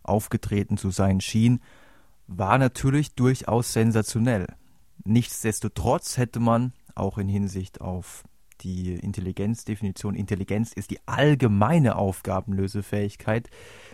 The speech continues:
sich gewünscht, dass untersucht worden wäre, ob es einen Effekt auf noch weitere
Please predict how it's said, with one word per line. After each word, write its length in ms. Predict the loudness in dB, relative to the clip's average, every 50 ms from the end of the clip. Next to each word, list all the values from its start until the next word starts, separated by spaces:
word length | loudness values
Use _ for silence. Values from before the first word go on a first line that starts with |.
| -20 -20 -20 -20 -20 -20
sich 480 | -20 -6 -2 0 0 0 -2 -4 -6
gewünscht, 720 | -4 -4 -2 0 4 4 4 4 4 0 -4 -8 -10 -14 -20 _ -20 -20 _ _
dass 440 | 2 2 2 2 2 -2 -6 -6 -8 -12 _ -2
untersucht 680 | 0 0 2 2 2 2 4 4 2 2 0 0 2
worden 280 | 4 4 4 4 2 2
wäre, 400 | 2 0 0 0 -2 -4 -4 -4
ob 220 | -4 -4 -4 -4 -4
es 320 | -2 -2 -2 -2 -4 -10 -12 -10
einen 400 | -8 -4 -2 -2 0 -2 -2 -2
Effekt 560 | -4 -6 -6 -6 -4 -2 -2 -2 -2 -4 -4 -2
auf 240 | -2 -2 0 0
noch 160 | 0 0 0 0
weitere 600 | 0 0 2 2 2 2 2 0 0 0 -2 -6